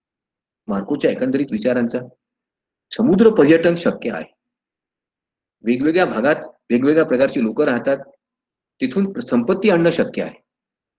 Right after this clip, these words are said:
राज्याचा विस्तार केला तर नवीन जमीन जिंकता येते आणि म्हणून प्रत्येक देशाने, प्रत्येक राजाने समुद्र पर्यट-, पर्यटनाची एक मोठी स-, मोहीम स्वीकारली पाहिजे.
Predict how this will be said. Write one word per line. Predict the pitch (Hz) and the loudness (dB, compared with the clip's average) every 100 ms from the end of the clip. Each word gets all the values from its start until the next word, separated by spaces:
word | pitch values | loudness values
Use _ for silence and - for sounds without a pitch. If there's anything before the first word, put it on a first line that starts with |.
| - | -4
राज्याचा | 113 117 151 170 | -2 2 4 4
विस्तार | 131 117 151 139 | 2 2 0 0
केला | 123 127 175 156 | 0 0 0 -4
तर | |
नवीन | 123 120 151 | -2 -2 -2
जमीन | 113 107 165 | -2 -2 -2
जिंकता | 117 113 117 147 | -2 -2 -2 -4
येते | 90 95 - _ _ _ _ _ _ | -4 -10 -16 _ _ _ _ _ _
आणि | 104 117 | -2 0
म्हणून | 113 151 | 0 -4
प्रत्येक | - 110 - - 120 | -4 -8 0 0 0
देशाने, | 107 123 143 113 - _ _ - | -4 -4 -2 -4 -6 _ _ -10
प्रत्येक | 202 - 151 | -10 -6 -2
राजाने | 107 120 131 151 | 0 0 -2 -2
समुद्र | - 107 135 175 | -4 -4 2 2
पर्यट-, | 117 113 131 131 - | 2 0 0 -2 -4
पर्यटनाची | 113 123 127 127 127 147 190 - _ _ _ _ - | 0 0 0 -2 -2 -4 -6 -8 _ _ _ _ -6
एक | 143 117 | -4 0
मोठी | 113 - | 0 0
स-, | 190 - | -2 2
मोहीम | 117 156 175 | 4 4 4
स्वीकारली | 110 - 123 151 165 156 | -2 -4 0 2 2 0
पाहिजे. | 110 98 151 170 | 0 -2 -2 -4